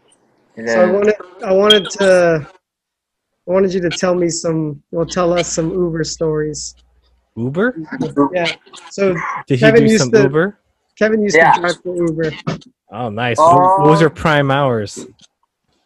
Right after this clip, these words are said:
Speaker 1: Uh,
Speaker 3: do,
Speaker 1: during
Speaker 3: like,
Speaker 1: the
Speaker 3: the drunk
Speaker 1: day.
Speaker 3: people? You do nighttime?
Speaker 1: Uh, no, because, like, people actually need rides all the time. So, like, you don't have to, like, you know, if you,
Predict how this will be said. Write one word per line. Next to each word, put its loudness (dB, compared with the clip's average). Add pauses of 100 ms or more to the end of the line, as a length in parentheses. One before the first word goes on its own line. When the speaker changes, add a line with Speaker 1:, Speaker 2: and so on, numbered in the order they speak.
(560)
Speaker 1:
Uh, 4
Speaker 3:
do, 4
Speaker 1:
during 4
Speaker 3:
like, -4
Speaker 1:
the -2
Speaker 3:
the 2
drunk 2
Speaker 1:
day. -20
Speaker 3:
people? 0 (300)
You -10
do -4
nighttime? 0
Speaker 1:
Uh, 8
no, 4
because, 2
like, 2
people 6
actually 0
need -10
rides -4
all -2
the -8
time. -8
So, -16
like, -6
you -18
don't -8
have -8
to, -12
like, -10 (920)
you -10
know, -2
if -6
you, -18